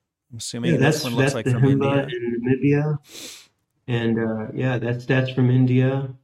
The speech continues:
Speaker 1: Yeah.
Speaker 2: And, and yes, and there's a, a one from the Navajo reservation above that with the lady with the cat. And, uh,
Speaker 1: So
Speaker 2: yeah,
Speaker 1: your
Speaker 2: there's all
Speaker 1: style is
Speaker 2: kinds of, uh,
Speaker 1: influenced by your desire to travel, is what you're telling me.
Speaker 2: Yeah,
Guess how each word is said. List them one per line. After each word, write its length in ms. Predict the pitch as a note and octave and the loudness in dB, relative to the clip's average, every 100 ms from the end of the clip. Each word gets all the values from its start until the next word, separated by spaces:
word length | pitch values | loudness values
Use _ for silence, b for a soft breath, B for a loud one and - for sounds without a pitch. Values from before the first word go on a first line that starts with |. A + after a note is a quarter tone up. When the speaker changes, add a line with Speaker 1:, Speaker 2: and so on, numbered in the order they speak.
| _ _ _ | _ _ _
Speaker 1:
Yeah. 380 | A2 A2 G#2+ A2+ | -6 -4 -2 -2
Speaker 2:
And, 100 | - | -4
and 360 | A#2 A2+ A2 A#2+ | -4 -2 0 0
yes, 360 | C3 - - - - - | 0 -2 -8 -18 -16 -8
and 160 | B2 A#2+ | -2 0
there's 200 | B2 A#2 | 0 0
a, 240 | A#2+ A#2 A#2+ | 0 -2 -4
a 140 | A2+ | -4
one 240 | A2 A#2+ | -2 -2
from 260 | B2 B2 A2+ | -2 -2 0
the 80 | A2 | 0
Navajo 380 | A2+ A#2+ B2 B2 | -2 -2 0 0
reservation 640 | B2 A2+ A2+ A#2+ B2 A2 | 0 -4 -4 -4 -4 -8
above 280 | G2+ A2 A2+ | -6 -6 -6
that 200 | B2 B2 | -6 -6
with 100 | B2 | -6
the 80 | |
lady 220 | A2 A2 A2 | -6 -2 -2
with 120 | A2 | -4
the 60 | |
cat. 580 | - - A#2+ A#2+ A#2+ A#2+ - | -12 -10 -8 -6 -6 -10 -12
And, 260 | G#2+ G#2 | -10 -10
uh, 220 | G2+ G#2+ G#2 - _ _ _ _ | -10 -12 -16 -20 _ _ _ _
Speaker 1:
So 120 | - | 0
Speaker 2:
yeah, 0 | |
Speaker 1:
your 80 | B2 | 2
Speaker 2:
there's 120 | B2 C3 | 4 4
all 60 | |
Speaker 1:
style 240 | C#3+ - - | 2 4 4
is 140 | C3+ | 4
Speaker 2:
kinds 20 | |
of, 80 | C3 | 2
uh, 40 | A2+ | 0
Speaker 1:
influenced 440 | C#3 D3+ C3+ - | 0 -2 -2 -2
by 160 | C3+ C3+ | -2 0
your 200 | B2+ B2+ | -2 -4
desire 320 | A#2 B2+ A#2+ | -4 -4 -4
to 60 | |
travel, 580 | G2+ - C3 A#2 F#2 F#2+ | -6 -6 -4 -4 -8 -10
is 100 | A2+ | -8
what 120 | A2+ G#2 | -8 -8
you're 100 | G2+ | -8
telling 320 | A2+ G2+ F#2+ | -10 -8 -10
me. 220 | F2 F2 _ _ _ _ _ _ _ _ _ _ _ _ _ _ _ _ | -12 -16 _ _ _ _ _ _ _ _ _ _ _ _ _ _ _ _
Speaker 2:
Yeah, 500 | C#3 E3 G#3 C#3 B2+ | 2 4 4 2 -4